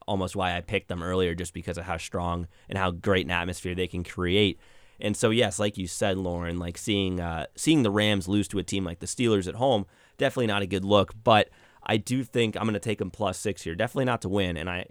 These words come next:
I could very much see the Cowboys running away with this, but just a feeling in me and just saying, "All right, every, any given Sunday," like Merrick said, with the different weapons that the Rams have, and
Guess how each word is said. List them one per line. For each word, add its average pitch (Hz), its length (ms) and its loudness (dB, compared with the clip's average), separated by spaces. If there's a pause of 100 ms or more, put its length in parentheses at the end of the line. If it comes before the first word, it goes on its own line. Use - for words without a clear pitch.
I - 80 -12
could 87 160 -8
very 107 140 6
much 92 220 -2
see 98 60 -6
the 85 100 -4
Cowboys 78 420 -4
running 82 180 -4
away 82 200 -2
with 76 120 -4
this, - 160 -8
but 98 140 -12
just 98 240 -8 (360)
a - 80 -8
feeling 143 340 6
in 127 120 4
me 131 240 4
and 113 100 2
just 104 160 -4
saying, 110 220 -2
"All 123 60 -2
right, 110 160 0
every, 117 240 0 (160)
any 131 160 2
given 120 260 2
Sunday," 104 500 2 (460)
like 104 160 2
Merrick 107 300 6
said, 104 240 2
with 98 160 0
the 92 80 -4
different 110 340 0
weapons 98 380 0
that 98 140 -4
the 98 80 -2
Rams 95 400 0
have, 92 400 0
and 80 120 -8